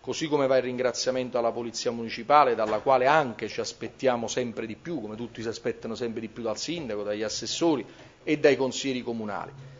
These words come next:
Però la sicurezza, come ho detto prima, passa soprattutto attraverso la cultura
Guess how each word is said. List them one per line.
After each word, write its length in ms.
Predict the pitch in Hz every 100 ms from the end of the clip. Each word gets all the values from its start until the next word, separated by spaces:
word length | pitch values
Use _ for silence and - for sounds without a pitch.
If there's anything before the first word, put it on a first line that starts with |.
| - - - - - - _ - - - - -
Però 180 | 127 160
la 120 | 196
sicurezza, 580 | - 175 185 196 - 185
come 160 | 165 170
ho 40 |
detto 360 | 151 156 - 151
prima, 360 | 165 196 180
passa 320 | 151 139 - 139
soprattutto 560 | 139 139 - 170 -
attraverso 580 | 156 139 135 135 - 135
la 120 | 127
cultura 920 | 117 139 120 - 196 208 202 185 -